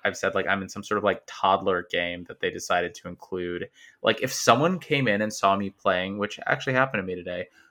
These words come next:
saw me playing this world, Chad came in and was like,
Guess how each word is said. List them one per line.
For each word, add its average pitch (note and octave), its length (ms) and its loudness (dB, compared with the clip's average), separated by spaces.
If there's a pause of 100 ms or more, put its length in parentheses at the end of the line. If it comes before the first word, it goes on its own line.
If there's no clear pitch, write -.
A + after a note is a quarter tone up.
saw A2+ 280 10
me A2 120 2
playing G2 360 0
this F#2+ 220 -6
world, F#2+ 480 -2 (260)
Chad G2 300 4
came G2 160 2
in F2+ 100 2
and F2 120 -2
was F2 180 -8
like, F2 260 -4